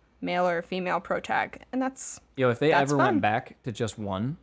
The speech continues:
Speaker 2: I feel like
Speaker 1: Why would you at this
Speaker 2: I feel
Speaker 1: point?
Speaker 2: like that'd be a bad move,
Speaker 1: Yeah,
Speaker 2: you know?
Speaker 1: that'd
Speaker 2: Even
Speaker 1: be
Speaker 2: if
Speaker 1: a
Speaker 2: you
Speaker 1: killer.
Speaker 2: went to, you can play as a woman, I think that people would be like, "What the hell?" I'm, you know?
Speaker 1: Right.
Speaker 2: There'd be some shit.
Speaker 1: Oh, wait, well, I'd be okay with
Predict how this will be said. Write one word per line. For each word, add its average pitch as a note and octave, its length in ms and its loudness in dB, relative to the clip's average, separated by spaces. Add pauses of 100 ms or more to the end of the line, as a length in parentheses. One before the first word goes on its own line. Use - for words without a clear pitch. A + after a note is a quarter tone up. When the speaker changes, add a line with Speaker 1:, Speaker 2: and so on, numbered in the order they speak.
(160)
Speaker 2:
I G#2 60 -6
feel G#2 140 -6
like F#2+ 140 -4
Speaker 1:
Why G3 220 4
would A3+ 260 2
you - 100 -8
at E3+ 160 -4
this G3 140 0
Speaker 2:
I - 20 -4
feel C#3+ 100 4
Speaker 1:
point? D3+ 80 6
Speaker 2:
like C3+ 40 0
that'd C3+ 140 2
be C3 120 2
a A#2 60 2
bad A2 300 2
move, F#2+ 320 -4
Speaker 1:
Yeah, G3 40 -4
Speaker 2:
you F#3+ 60 0
know? - 140 4
Speaker 1:
that'd - 160 4
Speaker 2:
Even C#3+ 120 4
Speaker 1:
be - 60 4
Speaker 2:
if F#3 120 2
Speaker 1:
a - 40 -2
Speaker 2:
you D3 100 4
Speaker 1:
killer. C#3 320 -4 (200)
Speaker 2:
went C#3+ 220 -2
to, B2+ 160 -6 (380)
you C3 140 -12
can C3+ 100 -4
play C#3+ 160 2
as C3 80 2
a B2 40 -4
woman, C#3 340 0 (560)
I A#2 60 -10
think A#2+ 240 -4
that A#2 180 -2
people A2+ 200 -6
would - 120 -12
be A#2 60 -2
like, G2+ 80 -2
"What A#2 120 -6
the A2+ 60 -4
hell?" B2 160 0
I'm, F#2 160 -8 (260)
you F#2 100 -8
know? F#2 120 -8 (200)
Speaker 1:
Right. F#3 240 -2 (280)
Speaker 2:
There'd A2 100 -10
be G#2 80 -4
some G2+ 140 -6
shit. - 300 -8 (560)
Speaker 1:
Oh, C4+ 140 6
wait, A3 300 2
well, F#3+ 220 4
I'd G3 160 0
be D#3 80 -6
okay - 200 -12
with - 100 -16